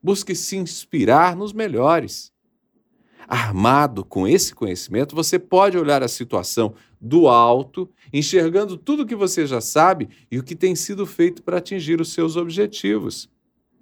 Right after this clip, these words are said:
A sua jornada em busca dos seus sonhos não vai ser solitária. Você vai estar amparado pelo saber de outras tantas pessoas que já viveram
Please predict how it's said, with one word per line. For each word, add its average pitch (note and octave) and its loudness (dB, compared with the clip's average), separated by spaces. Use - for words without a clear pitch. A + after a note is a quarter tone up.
A C3 2
sua B3 4
jornada A#2+ 0
em G2 -2
busca G#2+ -4
dos F#2 -8
seus F2 -2
sonhos C3+ -2
não E3 2
vai F#3 2
ser F3+ -2
solitária. D3+ -2
Você D3 0
vai D#3 2
estar B2+ 2
amparado C3 0
pelo F3 6
saber C3+ 0
de G#2 -6
outras F3 -2
tantas A3 -4
pessoas D3 -4
que G3+ 0
já E3+ 2
viveram F3 0